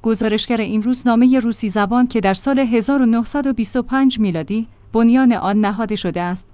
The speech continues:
در ادامه نوشت: «سفر سرگئی لاوروف، وزیر امور خارجه روسیه، به تهران بسیار سریع و فشرده بود. او قبل از ظهر از ترکیه به ایران پرواز کرد و عصر همان روز نیز در قطر حضور دارد.» وی ادامه داد:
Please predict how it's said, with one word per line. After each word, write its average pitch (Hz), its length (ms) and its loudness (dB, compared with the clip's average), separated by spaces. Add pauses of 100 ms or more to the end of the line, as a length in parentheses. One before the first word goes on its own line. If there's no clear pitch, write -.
(100)
در 185 200 4
ادامه 185 380 0
نوشت: 165 580 -6
«سفر 262 420 2
سرگئی 233 440 0
لاوروف، 185 500 -2
وزیر 214 360 0
امور 262 340 4
خارجه 240 520 2
روسیه، 196 420 -2
به 190 140 -2
تهران 208 520 0
بسیار 226 340 0
سریع 220 460 0
و 196 100 2
فشرده 190 480 -4
بود. 139 240 -14 (120)
او 262 260 0
قبل 254 220 4
از 226 120 0
ظهر 262 240 -2
از 226 160 -2
ترکیه 185 420 -4
به 175 100 -2
ایران 175 380 -2
پرواز 190 460 -2
کرد 190 320 -2
و 190 40 2
عصر 196 340 0
همان 202 360 0
روز 254 260 0
نیز 233 200 6
در 185 180 2
قطر 185 340 -4
حضور 190 260 -4
دارد.» 131 420 -10 (320)
وی 214 220 4
ادامه 185 320 0
داد: 160 240 -4